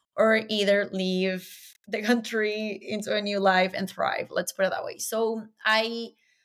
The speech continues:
I came to the conclusion that I needed to leave the country. I wanted to, um, again, do that postgrad that I always wanted to do. I thought it was a perfect sit-, uh,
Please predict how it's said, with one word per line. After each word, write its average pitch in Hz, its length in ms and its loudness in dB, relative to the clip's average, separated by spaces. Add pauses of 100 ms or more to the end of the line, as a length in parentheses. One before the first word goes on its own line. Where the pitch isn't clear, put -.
(360)
I 226 120 4
came 247 360 0
to 269 80 -4
the 262 80 2
conclusion 240 500 -4
that 208 120 4
I 202 60 4
needed 202 300 -2
to 220 100 -6
leave 202 220 -2
the 190 80 0
country. 233 640 2 (100)
I 190 240 2
wanted 190 500 2 (160)
to, 208 500 0
um, 190 340 -2 (880)
again, 240 200 2
do 240 160 -4
that 226 240 0
postgrad 226 520 -2
that 208 120 0
I 208 80 2
always 202 300 -2
wanted 196 240 -2
to 202 100 -10
do. 233 220 2
I 240 100 2
thought 196 240 2
it 185 60 2
was 196 140 -2
a 196 40 -4
perfect 202 560 -2
sit-, - 320 -8
uh, 185 280 0